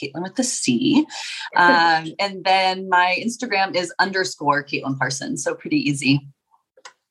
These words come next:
Speaker 1: And I love connecting. So reach out. I love hearing if, um, anything landed, if you have any questions. I love chatting about all of this, clearly.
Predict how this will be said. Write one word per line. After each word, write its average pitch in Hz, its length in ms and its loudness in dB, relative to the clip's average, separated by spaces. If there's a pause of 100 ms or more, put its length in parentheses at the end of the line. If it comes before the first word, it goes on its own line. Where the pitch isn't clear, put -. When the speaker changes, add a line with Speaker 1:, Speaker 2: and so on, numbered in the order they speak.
(440)
Speaker 1:
And 175 120 2
I 170 80 4
love 170 340 2
connecting. 190 560 2
So 165 160 0
reach 170 260 2 (120)
out. 202 260 6
I 175 80 4
love 180 340 2
hearing 185 360 0
if, 175 180 -2 (500)
um, 170 460 4
anything 190 400 -2
landed, 233 800 4
if 180 160 -6
you 165 40 -4
have 165 100 -4
any 156 160 0
questions. 185 680 0
I 175 120 2
love 151 280 2
chatting 143 320 2
about 139 240 2
all 139 220 2
of 139 100 -8
this, 135 220 -4
clearly. 131 460 -2